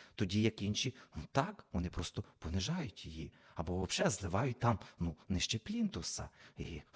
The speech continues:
ну, ліквідація. Якщо у відповідь на охолодження в стосунках ви намагаєтеся втримати все, ну, що у вас забирають, ну, будь-якими там способами, ви хочете це лишити, це хибний імпульс, за яким ви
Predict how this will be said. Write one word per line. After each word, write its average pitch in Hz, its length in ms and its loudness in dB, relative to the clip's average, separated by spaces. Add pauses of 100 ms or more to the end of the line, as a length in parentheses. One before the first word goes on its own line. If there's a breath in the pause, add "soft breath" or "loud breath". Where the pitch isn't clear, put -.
ну, 76 180 -6
ліквідація. - 840 -2 (540 soft breath)
Якщо - 320 2
у 175 220 -2
відповідь 104 640 0
на 110 80 6
охолодження 101 580 2
в 82 80 -4
стосунках - 640 -2 (220 loud breath)
ви 107 180 8
намагаєтеся 107 920 4 (180 loud breath)
втримати 95 680 0
все, 78 320 -6 (380 loud breath)
ну, 85 140 0
що 85 220 -2
у 85 160 -2
вас 90 360 4 (200 loud breath)
забирають, 90 800 2
ну, 90 160 0
будь-якими 101 560 0
там 85 180 -2
способами, 107 680 2 (260 loud breath)
ви 104 200 6 (100)
хочете 107 540 4
це 92 160 0
лишити, 87 400 -2
це - 220 -2 (100)
хибний 123 540 0
імпульс, 85 340 -4
за 87 140 -2
яким 92 260 0
ви 92 140 4